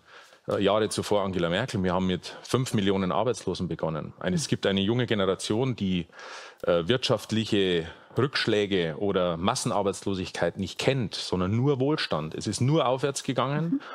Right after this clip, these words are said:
Speaker 1: obwohl wir eine Banken- und Finanzkrise hatten, obwohl wir jetzt Corona hatten und viele, viele andere, auch internationale Rückschläge. Und die Afghanistan-Krise ist eine schwere Krise. Aber innenpolitisch,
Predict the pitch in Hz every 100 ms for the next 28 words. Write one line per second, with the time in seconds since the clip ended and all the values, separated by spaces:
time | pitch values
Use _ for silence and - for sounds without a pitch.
0 | - 107 92 123 175 139 113 104 95 101
1 | 110 95 98 87 87 - 90 82 82 -
2 | 80 131 98 127 160 139 113 101 - 98
3 | 101 101 87 80 - 143 - 170 160 147
4 | 127 117 127 113 - - - 117 139 139
5 | 117 98 - 90 90 95 104 - 104 107
6 | 104 - - - - 117 104 - - 101
7 | 92 - 104 107 104 92 101 92 101 131
8 | - 92 87 80 - - 101 92 87 -
9 | 73 - - - - - - 104 101 95
10 | - - 143 170 147 147 151 156 160 -
11 | -